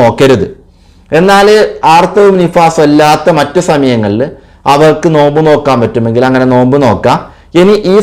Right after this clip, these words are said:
സമയങ്ങളിൽ മാത്രമാണ് അവർക്ക് നോമ്പ് ഒഴിവാകുന്നെങ്കിൽ തീർച്ചയായിട്ടും ഈ നോമ്പ് ഒഴിവായ ദിവസങ്ങളിൽ അവർ കൃത്യമായി ശ്രദ്ധിക്കുക. അവർക്ക്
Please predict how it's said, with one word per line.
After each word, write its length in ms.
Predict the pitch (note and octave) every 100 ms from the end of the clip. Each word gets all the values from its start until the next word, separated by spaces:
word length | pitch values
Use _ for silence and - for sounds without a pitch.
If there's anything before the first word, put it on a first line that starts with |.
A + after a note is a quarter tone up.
| G#3+
സമയങ്ങളിൽ 460 | F#3 F3 E3+ E3+ E3
മാത്രമാണ് 540 | D#3+ E3+ F#3+ F#3 E3 D3+
അവർക്ക് 240 | C#3+ C#3 C#3+
നോമ്പ് 240 | C#3 C#3+ D3+
ഒഴിവാകുന്നെങ്കിൽ 680 | D3 C#3+ C3+ B2 A#2 A2 B2 D#3 - - -
തീർച്ചയായിട്ടും 640 | E3+ F#3+ F#3 F3+ D3+ E3 E3+ E3
ഈ 20 | F#3 G#3 D#3 D#3
നോമ്പ് 240 | E3+ F3+
ഒഴിവായ 300 | F#3+ E3+ E3 E3
ദിവസങ്ങളിൽ 600 | D#3+ C#3+ - C#3 B2+ A#2 C3+ C3+ C#3
അവർ 140 | C#3+ C#3+
കൃത്യമായി 440 | D3 E3 D3+ D3 C#3+
ശ്രദ്ധിക്കുക. 420 | B2+ A2 - C3+ D#3+ - - - C#3
അവർക്ക് 340 | D3 D3 E3